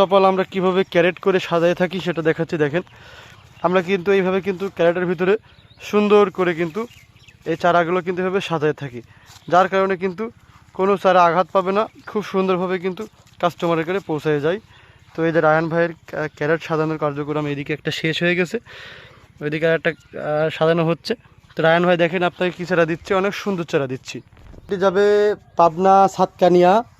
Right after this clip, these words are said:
সাইফুল ইসলাম ভাইয়ের, ওনার যাচ্ছে চায়না থ্রি লিচুর চারা একটা, একটা থাই জাম্বুরা খুব সুন্দর চারা, একটা মিশরি পেয়ারা, একটা বোম্বে লিচু,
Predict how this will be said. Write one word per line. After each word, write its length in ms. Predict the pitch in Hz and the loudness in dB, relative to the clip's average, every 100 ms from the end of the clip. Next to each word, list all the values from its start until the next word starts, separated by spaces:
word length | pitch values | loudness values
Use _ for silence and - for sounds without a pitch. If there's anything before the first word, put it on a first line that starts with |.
| _ _ _ - | _ _ _ -2
সাইফুল 340 | 165 160 175 170 | 0 2 0 -4
ইসলাম 240 | - 160 143 | -2 -2 -2
ভাইয়ের, 300 | 147 160 185 - _ _ _ - - - - - | 0 0 -2 -10 _ _ _ -20 -20 -20 -10 2
ওনার 220 | 175 180 | 4 6
যাচ্ছে 420 | 185 - - 208 | 6 4 4 4
চায়না 380 | 196 180 180 190 190 | 6 4 6 4 4
থ্রি 200 | 202 202 | 4 6
লিচুর 300 | 180 180 185 | 4 2 0
চারা 240 | - 165 160 | 4 4 4
একটা, 380 | 151 - 160 196 - _ - - - - - _ _ - - | 2 0 0 0 -8 _ -20 -20 -20 -20 -20 _ _ -14 -12
একটা 220 | - 170 - | 0 0 4
থাই 200 | 175 175 | 4 6
জাম্বুরা 420 | 165 170 165 170 | 4 4 4 4
খুব 240 | - 190 175 | 2 -6 -6
সুন্দর 240 | - 170 165 - | -2 0 0 0
চারা, 280 | 151 160 196 - - - - | 0 0 -4 -12 -20 -18 -10
একটা 120 | 143 151 | -6 -6
মিশরি 320 | 151 170 165 - | -6 -4 -4 0
পেয়ারা, 440 | 160 156 175 170 | 2 2 2 -2
একটা 240 | 147 156 143 | -4 -4 0
বোম্বে 380 | 139 156 156 | 0 2 2
লিচু, 420 | 151 151 - 175 | 0 -2 -2 -2